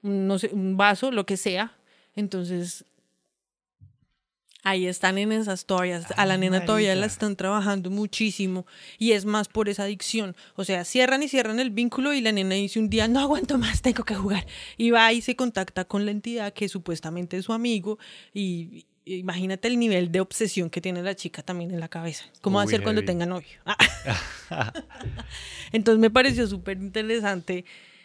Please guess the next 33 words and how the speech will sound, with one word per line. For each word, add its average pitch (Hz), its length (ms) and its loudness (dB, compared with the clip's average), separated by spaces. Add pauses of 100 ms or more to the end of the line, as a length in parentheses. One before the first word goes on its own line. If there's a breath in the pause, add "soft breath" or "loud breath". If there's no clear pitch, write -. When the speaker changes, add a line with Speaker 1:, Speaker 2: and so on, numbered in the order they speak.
(160 loud breath)
Speaker 1:
ese 233 280 6
punto, 233 480 4
o 214 80 2
sea, 202 160 2
esa 202 160 0
historia, 202 480 2
lo 190 100 -2
que - 80 0
le 196 80 0
está 185 200 -6
pasando. 196 420 2
Puede 196 180 2
que - 100 -4
te 339 100 -2
prepares 196 440 0
mucho, 214 360 0
pero 180 340 0
de 175 80 -2
todas 175 160 -4
formas 185 280 -2
tampoco 185 320 -6
tienes 175 280 -4
una 185 120 -2
mente 185 220 -2
muy 180 140 0
fuerte. 226 260 -2
Y 208 60 2
la 190 80 4
pelada 170 300 4
tiene 202 180 -2
como 220 180 2
dieciséis 175 540 2
años. 170 420 -6